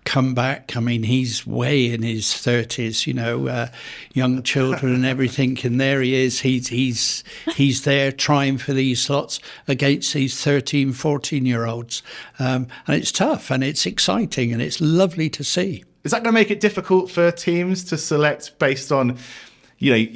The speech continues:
Speaker 2: you wanna give new athletes the go and a, and a chance to have that amazing experience, but equally you've got these, these old timers, if you like, who, uh,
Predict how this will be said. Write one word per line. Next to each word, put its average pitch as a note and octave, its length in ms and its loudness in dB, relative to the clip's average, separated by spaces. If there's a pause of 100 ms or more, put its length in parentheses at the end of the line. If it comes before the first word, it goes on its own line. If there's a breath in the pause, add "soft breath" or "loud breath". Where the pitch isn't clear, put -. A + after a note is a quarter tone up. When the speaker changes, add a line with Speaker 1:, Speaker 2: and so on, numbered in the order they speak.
(120)
Speaker 2:
you C3+ 240 0
wanna C#3+ 300 6
give A#2+ 280 4
new B2+ 200 6
athletes A#2+ 400 2
the A#2 80 2
go A#2+ 260 2
and G#2 420 0
a, A2 280 2
and A2 80 2
a G#2+ 40 -2
chance A#2 360 0
to - 60 2
have A2+ 80 0
that A#2 120 4
amazing A#2 300 2
experience, G#2 440 2
but A2+ 140 2
equally A2+ 440 4
you've G#2+ 180 0
got A2+ 120 0
these, G2+ 300 0
these A#2 220 2
old B2+ 260 6
timers, C3 420 2
if A#2 140 -6
you A2+ 80 2
like, G#2 260 0
who, G#2+ 200 0
uh, G#2 180 0